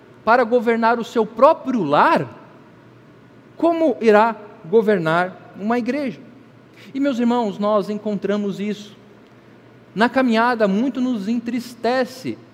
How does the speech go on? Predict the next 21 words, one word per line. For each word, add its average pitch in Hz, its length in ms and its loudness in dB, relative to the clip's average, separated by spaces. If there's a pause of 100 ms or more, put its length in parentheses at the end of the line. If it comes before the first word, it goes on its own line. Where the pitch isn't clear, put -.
(400)
de 170 140 -4
vermos 240 420 2
pastores 202 680 0
vivendo, 202 540 -2
morrendo 208 580 0
pela 196 260 0
igreja, 226 520 2 (640)
mas 208 320 0 (180)
porque 196 200 -4
a 190 60 0
sua 196 140 -6
família 185 360 -6
já 175 140 -4
está 170 340 -4 (340)
morta. 156 540 -2 (1000)
Nós 220 240 2
tivemos 202 680 -2
a 160 240 2
escola, 196 640 0
ou 151 260 -2
umas, 156 260 -6